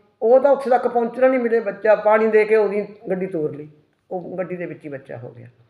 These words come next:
ਚੱਲ, ਜੇ ਕਿਸੇ ਨੂੰ ਮਾੜਾ ਮੋਟਾ ਟਾਈਮ ਵੀ ਲੱਗਦਾ, ਕਿਸੇ ਨੂੰ ਲੱਗ ਸਕਦਾ ਹੈ, ਤਾਂ ਫੇਰ ਦੁਬਾਰਾ ਦੇ ਦਿਓ, ਉਡੀਕ ਕਰਕੇ ਘੰਟੇ ਮਰੋ ਦੇ ਦਿਓ। ਜੇ ਇੰਨਾ ਟਾਈਮ ਵੀ ਕਿਤੇ ਲੱਗਦਾ ਹੈ,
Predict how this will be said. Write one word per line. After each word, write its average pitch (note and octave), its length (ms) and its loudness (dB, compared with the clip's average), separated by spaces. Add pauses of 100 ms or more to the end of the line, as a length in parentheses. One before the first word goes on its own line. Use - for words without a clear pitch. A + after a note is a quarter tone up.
(400)
ਚੱਲ, A3 140 4
ਜੇ F3 400 0
ਕਿਸੇ B3 300 2
ਨੂੰ B3+ 120 0
ਮਾੜਾ G3 240 0
ਮੋਟਾ A#3 320 0
ਟਾਈਮ F#3 380 2
ਵੀ G#3+ 100 -4
ਲੱਗਦਾ, F#3+ 320 2
ਕਿਸੇ F#3+ 240 -2
ਨੂੰ A3 80 -2
ਲੱਗ E3+ 220 2
ਸਕਦਾ F3 380 -2
ਹੈ, - 220 -6 (520)
ਤਾਂ G#3 140 -2
ਫੇਰ G3 320 -2
ਦੁਬਾਰਾ E3 300 0
ਦੇ C3 160 -10
ਦਿਓ, B2 140 -16 (360)
ਉਡੀਕ C#3+ 320 -10
ਕਰਕੇ E3 400 -8 (160)
ਘੰਟੇ F3 220 -6
ਮਰੋ D#3+ 220 -6
ਦੇ D3+ 160 -12
ਦਿਓ। D3+ 160 -16 (200)
ਜੇ E3 120 -4
ਇੰਨਾ E3+ 200 -4
ਟਾਈਮ E3+ 300 -2
ਵੀ G#3 80 -8
ਕਿਤੇ F#3+ 180 -8
ਲੱਗਦਾ D3 320 -4
ਹੈ, D3 140 -16